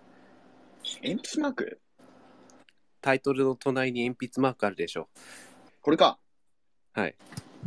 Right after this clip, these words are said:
Speaker 1: ドルダン。
Speaker 2: ハッシュタグドルダンとつけてもらって。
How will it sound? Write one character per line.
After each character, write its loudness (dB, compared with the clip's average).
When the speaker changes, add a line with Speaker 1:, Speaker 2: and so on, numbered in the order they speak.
Speaker 1:
ド -6
ル -6
ダ -4
ン。 -12
Speaker 2:
ハ 0
ッ 2
シ -10
ュ -4
タ 4
グ -2
ド 4
ル 4
ダ 2
ン -8
と -8
つ -20
け 0
て -2
も -6
ら -8
っ -18
て。 -6